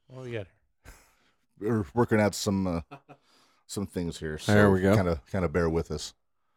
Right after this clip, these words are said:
Speaker 3: I apologize for the clicking you guys might be hearing. We're having
Speaker 1: Yeah.
Speaker 3: one of our mics act really weird, but we don't know which one yet.
Speaker 1: Yeah, we can do that. Why don't we, why don't we end with that? And
Speaker 2: Okay.
Speaker 1: we'll get
Speaker 2: Uh,
Speaker 1: into, you know, bring our usual ending up sooner. So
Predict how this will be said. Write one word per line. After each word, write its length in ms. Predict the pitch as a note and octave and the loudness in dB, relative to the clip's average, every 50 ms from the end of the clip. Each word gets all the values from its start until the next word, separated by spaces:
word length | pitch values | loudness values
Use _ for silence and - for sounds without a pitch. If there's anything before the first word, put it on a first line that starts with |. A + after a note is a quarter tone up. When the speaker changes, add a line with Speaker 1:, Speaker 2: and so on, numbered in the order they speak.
| _ _ - | _ _ -2
Speaker 3:
I 60 | A#2 | -2
apologize 640 | G#2+ - - D3 D3+ D3+ C#3 G#2+ A#2+ B2 A2 G#2+ - | -2 4 6 8 10 10 8 8 6 4 4 4 0
for 100 | - A#2 | -2 -4
the 100 | G#2+ - | -4 -4
clicking 440 | - - - C#3 A2+ - C3 B2 | -4 -2 -2 -2 0 0 -2 -2
you 160 | A#2 A2 G#2+ G2+ | 0 0 0 0
guys 260 | G2+ G2+ G2 - - | 0 0 0 -2 -4
might 160 | E2+ - - | -8 -8 -8
be 100 | - F#2+ | -10 -10
hearing. 240 | - A#2 A2+ G#2+ G#2+ | -8 -6 -6 -4 -4
We're 140 | A2 A2 G#2+ | -2 -2 -2
having 220 | A2 G2+ G#2 G#2+ | -2 -2 -2 0
Speaker 1:
Yeah. 140 | G3+ A#3 C#4 | 2 2 2
Speaker 3:
one 80 | - | 2
of 100 | B2+ - | 0 0
our 80 | C3 A#2+ | 0 0
mics 400 | A2+ G#2+ A2+ B2 B2 - - - | 0 2 2 0 0 -2 -4 -8
act 180 | A#2 G2+ - - | -8 -8 -8 -8
really 260 | G#2+ G#2 A2 A2 A2+ A2 | -4 0 0 2 2 2
weird, 300 | G#2 A2+ A#2+ A#2 G#2 F#2 | 2 4 4 4 4 2
but 80 | F#2+ D#2 | -2 -2
we 100 | G#2+ G2 | -2 -2
don't 180 | G#2+ G#2 - | -2 -4 -2
know 80 | - A2 | 0 0
which 200 | G#2 G2+ - - | 0 0 0 -2
one 240 | - C3+ A#2+ A#2 G#2+ | -4 -2 -2 -2 -2
yet. 300 | F#2+ G2 F#2+ F#2+ - - _ _ _ _ _ _ - | -2 -4 -4 -4 -6 -12 _ _ _ _ _ _ 0
Speaker 1:
Yeah, 160 | G3+ G#3 G#3 | 2 4 4
we 140 | E3 C3+ C#3+ | 4 0 -2
can 200 | - D#3+ D#3 D3 | -4 -4 -4 -2
do 140 | C3 C3 C3+ | -2 0 2
that. 240 | B2+ C3 E3 F3 D3 | 2 2 2 0 0
Why 120 | A#2+ B2 | 0 -2
don't 100 | C3+ C3 | -2 -2
we, 220 | C3 B2+ B2 B2 B2 | -4 -4 -4 -4 -4
why 200 | A#2+ A#2+ A#2+ A#2+ | -4 -4 -4 -6
don't 120 | B2 B2+ | -6 -6
we 320 | B2+ B2 A#2+ A#2+ A#2+ A#2+ - - | -8 -6 -8 -8 -10 -12 -14 -8
end 260 | C3 C3 B2+ C#3 C3 | -6 -6 -6 -4 -2
with 220 | C3 C#3 B2+ B2+ B2 | -2 -2 -2 -2 -2
that? 360 | B2 B2 C#3+ F3+ A3+ C4+ - - | -2 0 0 0 -2 -4 -8 -12
And 340 | B2+ A#2+ A2+ A2 A2 A2 - | -18 -16 -16 -16 -14 -4 -4
Speaker 2:
Okay. 240 | C#3+ C#3 D3+ E3 F#3+ - | 0 2 2 0 0 -2
Speaker 1:
we'll 180 | C#3 C3 C3+ C3+ | -6 -8 -8 -2
get 180 | - C3 C#3 | 0 0 2
Speaker 2:
Uh, 20 | C#3 | 2
Speaker 1:
into, 480 | C3+ - C3 C#3 C#3 C3+ C3 C3 C3+ C3+ E3 | 2 0 0 0 2 2 0 -2 -4 -8 -12
you 120 | F3+ D#3 B2+ | -12 -10 -8
know, 100 | B2 C#3 | -8 -6
bring 420 | C#3 C3 C3 C3+ C3+ C3+ C3 C3 B2+ | -4 -4 -4 -4 -4 -6 -6 -4 0
our 140 | B2+ B2 | 0 0
usual 360 | B2 A#2+ C3+ C3+ A#2+ C3 B2+ G2 | 0 0 -4 -6 -2 -2 -2 0
ending 320 | A#2+ B2 C3 C3+ C3 C3 | -2 -2 -4 -4 -2 -4
up 160 | C3 B2+ - | -4 -4 -6
sooner. 340 | - - D#3 F3 F3 G#2+ - _ | -8 -10 -8 -8 -10 -12 -14 _
So 240 | - - G2+ F2+ | -20 -20 -20 -20